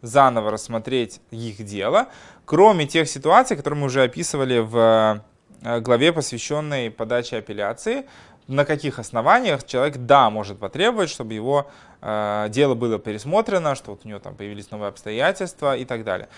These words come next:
Если суд рассмотрел все претензии, которые люди могут принести,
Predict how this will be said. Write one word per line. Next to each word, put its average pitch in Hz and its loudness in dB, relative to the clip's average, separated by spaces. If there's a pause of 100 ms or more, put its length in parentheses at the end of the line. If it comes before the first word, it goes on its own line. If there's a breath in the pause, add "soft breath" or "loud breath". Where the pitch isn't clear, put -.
(240 loud breath)
Если 214 0
суд 151 -6
рассмотрел 127 -2
все 117 0 (200)
претензии, 117 -6
которые 104 -10
люди 104 -12
могут 104 -14
принести, 120 -10